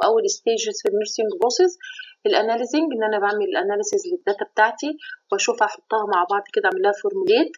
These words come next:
علشان أطلع في الآخر تو فورموليت أو تو فورم النيرسينج دايجنوزيس، أو إن أنا أطلع البروبلم بتاع البيشنت. علشان أعمل بيها إيه؟ أبتدي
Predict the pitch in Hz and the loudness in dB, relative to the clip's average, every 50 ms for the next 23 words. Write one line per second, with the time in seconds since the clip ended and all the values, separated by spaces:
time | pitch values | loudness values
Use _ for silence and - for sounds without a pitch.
0 | _ _ _ _ - - 202 208 208 214 240 240 226 214 214 240 233 233 220 214 | _ _ _ _ -4 -2 -2 0 0 -2 -2 -2 -2 0 0 0 0 0 0 0
1 | - - - - - - - - - 339 247 - _ _ _ _ - - 262 262 | -2 -6 -4 -2 -4 -4 -4 -2 -4 -4 -4 -4 _ _ _ _ -4 -2 -2 -2
2 | 262 - - 240 226 220 214 208 202 226 247 285 339 359 349 - _ _ _ _ | 0 2 2 2 2 2 0 2 2 4 4 6 4 4 2 0 _ _ _ _
3 | _ - - 180 175 - - 233 233 - 269 269 320 349 311 311 - - _ _ | _ -4 -2 -2 -2 0 -2 -2 0 2 4 4 6 4 4 0 -6 -14 _ _
4 | _ - 202 214 233 262 269 262 - - 240 226 208 202 208 208 202 214 220 247 | _ -4 -2 0 2 2 0 0 -2 -2 -2 0 2 2 2 4 4 2 2 2
5 | 269 269 254 - - - 202 202 202 214 226 247 240 220 202 - - 233 233 233 | 0 0 -2 -2 -2 -2 -2 -2 -2 -2 -2 0 2 0 0 2 0 0 0 2
6 | 233 220 - - 202 196 - 196 214 202 - 196 208 208 202 - - 190 175 175 | 2 0 0 0 -6 -4 -4 -2 -2 -2 -2 -2 -2 -2 -4 -6 -4 -2 -2 -2
7 | - - - 160 - - - - _ _ _ _ _ _ _ _ _ _ _ _ | -2 -2 -2 -2 -2 -6 -10 -12 _ _ _ _ _ _ _ _ _ _ _ _
8 | _ - 160 185 202 214 214 - - 311 320 320 - 277 320 330 320 311 - - | _ 0 2 2 2 2 2 4 4 4 4 4 4 2 2 2 0 -4 -4 -2
9 | 285 320 320 - - 302 339 381 - - - - _ - 277 262 214 - 220 | 0 2 2 2 2 0 -2 -2 -2 -6 -8 -8 _ -8 -6 -6 -6 -4 -4